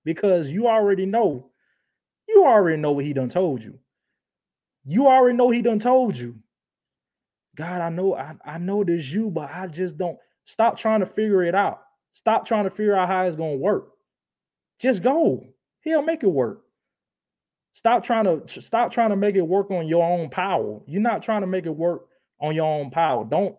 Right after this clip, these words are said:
don't, don't even attempt to work it on your own power, because where he's, where he's got you right now, you have to be led by him. You have to be led. Is it is imperative. It is imperative that you are led by him,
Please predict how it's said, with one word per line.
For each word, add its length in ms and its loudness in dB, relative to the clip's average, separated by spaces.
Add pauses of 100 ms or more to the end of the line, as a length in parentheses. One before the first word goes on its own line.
don't, 320 2 (180)
don't 200 -2
even 240 -2
attempt 380 -4
to 60 -2
work 280 -4
it 80 -6
on 140 -6
your 160 -2
own 120 -2
power, 220 -2
because 520 -2 (480)
where 200 2
he's, 360 0 (200)
where 220 0
he's 360 0
got 380 0
you 160 -4
right 240 0
now, 340 -4 (540)
you 260 2
have 280 2
to 80 -4
be 180 -6
led 380 4
by 200 0
him. 280 -10 (360)
You 440 0
have 320 0
to 80 2
be 220 -6
led. 280 -2
Is 220 -2
it 240 -2
is 420 0 (360)
imperative. 960 0 (400)
It 180 2
is 100 2
imperative 640 2
that 260 -2
you 160 6
are 100 4
led 380 2
by 220 0
him, 320 -8